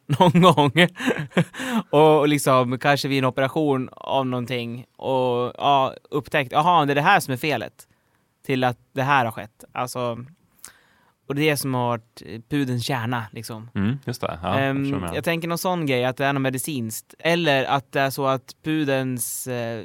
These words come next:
Speaker 1: hjärta kanske sitter exakt centrerat i relation till resten av kroppen.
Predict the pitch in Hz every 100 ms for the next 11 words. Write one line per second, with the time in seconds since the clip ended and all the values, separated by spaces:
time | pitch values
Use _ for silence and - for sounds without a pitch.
0 | - 143 165 - 247 170 120 113 113 110
1 | 151 _ - 202 202 - 123 120 127 -
2 | 120 _ _ 156 - 170 - 143 180 170
3 | 120 113 - - _ _ _ _ 143 139
4 | 131 143 135 160 160 123 120 120 123 160
5 | - 104